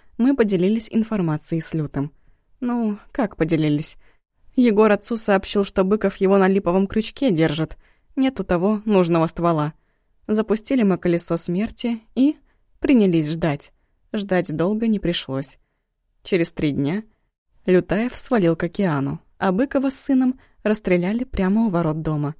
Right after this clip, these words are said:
Не скажу, что мы не предполагали такого развития. Мы на него и рассчитывали. Посадить законопослушного гражданина Быкова было бы непросто. Он ведь не своими руками преступления совершает.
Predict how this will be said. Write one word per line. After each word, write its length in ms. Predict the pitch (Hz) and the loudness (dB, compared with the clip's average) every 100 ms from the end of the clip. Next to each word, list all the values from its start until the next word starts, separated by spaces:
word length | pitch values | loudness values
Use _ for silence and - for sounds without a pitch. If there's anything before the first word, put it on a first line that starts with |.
| _ _ _ _ _ | _ _ _ _ _
Не 140 | - 226 | -2 -2
скажу, 380 | - 226 226 262 | -2 -2 -2 -4
что 180 | - | -2
мы 100 | 175 175 | -2 0
не 100 | 165 | 0
предполагали 580 | 170 - 175 160 165 | -2 0 0 2 0
такого 340 | 160 170 156 170 | 0 -4 -6 -4
развития. 640 | 170 170 220 220 - 147 - _ _ _ - - | -4 -4 -6 -4 -6 -8 -10 _ _ _ -20 -2
Мы 100 | 240 | 4
на 80 | 233 | 6
него 300 | 220 202 190 | 6 6 6
и 80 | 180 | 4
рассчитывали. 760 | 185 - - - 147 139 139 - _ _ _ _ _ | 2 -2 -6 -4 -2 -2 -4 -8 _ _ _ _ _
Посадить 420 | 196 196 180 196 | -2 0 2 2
законопослушного 840 | 175 175 175 180 - 180 - 170 160 | 2 2 -2 -2 -2 -4 -2 -2 -2
гражданина 560 | 165 156 165 170 160 | -2 0 0 2 0
Быкова 460 | 147 202 226 202 196 _ _ | -2 -4 -2 -2 -4 _ _
было 260 | - 220 202 | 0 4 4
бы 120 | 180 | 4
непросто. 680 | 190 202 214 165 - 131 139 _ _ _ _ | 2 0 -4 -4 -4 -6 -8 _ _ _ _
Он 240 | - 240 220 | -2 2 2
ведь 260 | 208 202 | 2 0
не 140 | - 220 | -2 -2
своими 380 | - 202 233 240 | 0 2 2 2
руками 360 | 175 160 151 | 0 0 0
преступления 640 | 156 170 - 160 160 160 156 | -2 -6 -6 -2 0 0 -2
совершает. 720 | - 156 - - 151 151 | -2 -2 -2 -4 -2 -4